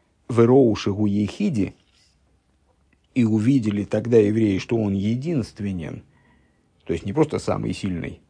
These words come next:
а вообще единственная действующая сила. Лой ракшейн мициюс коэшем меше бекойхол лиедам и силов хас вешлом. То есть не только то, что они увидели, что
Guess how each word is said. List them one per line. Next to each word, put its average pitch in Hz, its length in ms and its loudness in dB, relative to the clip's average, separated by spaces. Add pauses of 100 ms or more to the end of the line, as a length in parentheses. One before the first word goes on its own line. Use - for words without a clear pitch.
(180)
а - 220 -4
вообще 104 300 -2
единственная 104 480 -4
действующая 92 520 -6
сила. - 300 -10 (1200)
Лой 143 280 6
ракшейн 127 520 2
мициюс 117 440 0
коэшем 110 500 0
меше 110 640 0
бекойхол 107 880 0
лиедам 110 680 0
и 104 40 -2
силов 107 320 -4
хас 101 180 -8
вешлом. 104 380 -4
То 107 80 -2
есть 107 160 -4
не 104 100 -6
только 151 520 -2 (460)
то, 104 180 2
что - 180 -16 (100)
они 107 220 -6
увидели, 95 520 -4 (320)
что 98 460 4